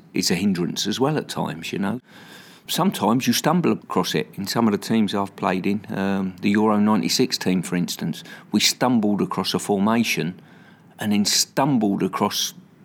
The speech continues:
a performance against Holland that was probably utopian for the English public.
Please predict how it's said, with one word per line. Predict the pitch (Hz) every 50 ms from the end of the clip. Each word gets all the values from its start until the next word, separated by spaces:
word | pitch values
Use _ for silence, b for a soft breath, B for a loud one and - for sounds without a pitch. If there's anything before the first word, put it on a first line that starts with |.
| - -
a | -
performance | - - 98 - - 123 120 113 107 98 92 90 - -
against | 92 95 92 - - -
Holland | - 123 131 113 95 90 82 87 90 - - - -
that | 107 101 - -
was | 113 107
probably | - - 123 120 107 107
utopian | 104 98 104 107 - - 117 113 107 - - - 101 98 92
for | - -
the | 101 101 104
English | 104 107 104 101 92 - -
public. | 135 143 165 151 104 87 78 - -